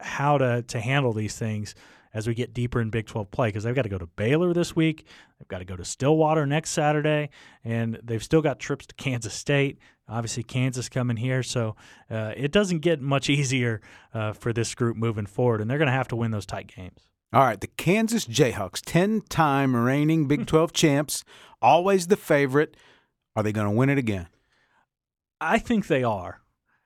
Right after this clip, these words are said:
Speaker 1: And, uh, I, I don't think this is a Final Four team. I don't think this is a team that's gonna win a national championship. You know, I don't even know if it's a team that's gonna get out of the first weekend. But I'll tell you what I liked is what I saw from their young guys, uh, Kelly Oubre,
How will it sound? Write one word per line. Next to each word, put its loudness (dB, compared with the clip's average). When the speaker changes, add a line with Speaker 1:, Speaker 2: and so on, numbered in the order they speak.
Speaker 1:
And, 0
uh, 0
I, 0
I -6
don't 2
think 2
this 0
is -2
a 2
Final 0
Four 0
team. 0
I 2
don't 0
think -4
this -4
is -8
a -4
team 0
that's -2
gonna -2
win 0
a -2
national -4
championship. -2
You -8
know, -2
I 2
don't 4
even -2
know 2
if -2
it's -4
a -20
team -2
that's -4
gonna -4
get 0
out 2
of -2
the -2
first -6
weekend. -8
But 4
I'll -4
tell 0
you 4
what 6
I 4
liked 2
is -4
what 2
I 4
saw 2
from -2
their 0
young -2
guys, -4
uh, -2
Kelly -2
Oubre, 0